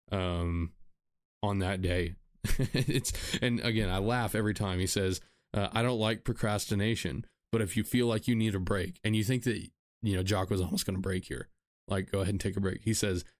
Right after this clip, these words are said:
"That is the one thing you should procrastinate." <laughs> I just, I like that so much. Um,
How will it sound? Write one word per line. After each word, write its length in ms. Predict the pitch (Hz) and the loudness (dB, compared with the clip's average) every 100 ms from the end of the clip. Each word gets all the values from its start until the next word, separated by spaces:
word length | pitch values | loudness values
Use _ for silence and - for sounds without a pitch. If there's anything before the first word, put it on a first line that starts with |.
| - | -2
"That 120 | 107 | 0
is 120 | 104 | 2
the 80 | 101 | 2
one 300 | 95 104 101 | 2 2 2
thing 220 | 113 98 | 0 0
you 120 | 98 | 0
should 200 | 90 92 | 0 0
procrastinate." 760 | 104 - 95 87 - 95 98 - - 170 - - | -2 0 0 0 -2 -2 2 2 2 2 -2 -4
<laughs> 320 | 190 220 170 | -6 -4 -2
I 100 | 107 | 0
just, 220 | 104 95 - | 0 0 0
I 100 | 104 | 0
like 280 | 98 104 - | 0 0 -2
that 160 | 90 | -2
so 180 | - 101 | 0 0
much. 380 | 92 87 - - - | 0 -2 -6 -8 -6
Um, 540 | 101 98 87 90 87 | -2 -2 0 -2 -4